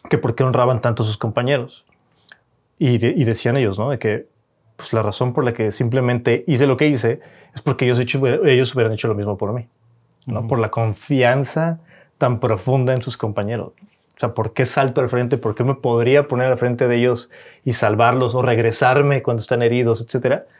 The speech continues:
Speaker 1: Pues por la confianza. Y entonces, en el ejemplo de la, de la ted Talk, dice Simon Sinek, de que, bueno, si te fijas, en las empresas normalmente es al revés, ¿no? O sea, como que todo mundo se sacrifica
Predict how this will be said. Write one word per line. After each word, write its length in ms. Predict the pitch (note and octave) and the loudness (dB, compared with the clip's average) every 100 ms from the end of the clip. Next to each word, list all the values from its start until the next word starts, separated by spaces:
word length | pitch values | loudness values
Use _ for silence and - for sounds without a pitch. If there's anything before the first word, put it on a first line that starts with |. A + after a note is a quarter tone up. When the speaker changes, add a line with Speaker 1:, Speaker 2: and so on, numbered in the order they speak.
| - _ | -20 _
Speaker 1:
Pues 120 | - | -8
por 100 | G2+ | -6
la 80 | G2 | -8
confianza. 500 | - A2 A2 - _ _ _ _ _ _ _ _ _ _ | -8 -4 -4 -4 _ _ _ _ _ _ _ _ _ _
Y 80 | C#3 | 0
entonces, 560 | B2 C3+ B2+ B2+ - _ _ | 2 2 2 -2 -6 _ _
en 180 | D#3+ C3 | 0 2
el 100 | A#2+ | 2
ejemplo 440 | A#2 C3+ A#2+ C3+ | 2 0 0 2
de 80 | B2 | 2
la, 120 | A#2 | 2
de 120 | A#2+ A#2+ | 2 0
la 160 | A#2 | 2
ted 160 | C#3 A#2 | 0 0
Talk, 160 | C#3 | 0
dice 240 | B2 A2+ A2 | 0 0 0
Simon 260 | G#2+ G#2+ | -2 -2
Sinek, 240 | A2 B2+ A2+ | -2 -2 -2
de 100 | A2+ | -4
que, 80 | A2+ | 0
bueno, 200 | B2+ A#2 | 0 0
si 100 | A#2 | -2
te 100 | A2 | -2
fijas, 480 | - C3 C#3+ D3+ - - - | -2 -2 0 -2 -6 -16 -8
en 120 | A#2+ | -4
las 120 | A#2 | -2
empresas 300 | A2 B2 C3+ | -2 0 0
normalmente 440 | D3 A2+ A2+ A#2 A2+ | 0 0 -2 -2 -4
es 60 | |
al 80 | G#2+ | -4
revés, 500 | G#2+ A#2 C#3 - _ _ _ _ _ | 0 -2 -4 -12 _ _ _ _ _
¿no? 240 | A#2+ A2 G#3 | -6 -4 -4
O 80 | - | -2
sea, 140 | C#3 | 0
como 180 | A#2+ B2 | 2 2
que 280 | B2+ A#2+ - - - - _ | 2 2 -2 -12 -20 -20 _
todo 280 | D3+ D#3 F3 | 4 6 4
mundo 340 | E3+ F#3+ G3+ | 4 4 4
se 100 | F3 | 4
sacrifica 640 | D3 B2+ F#3 F#3 F#3 A#3 | 2 2 2 0 0 -2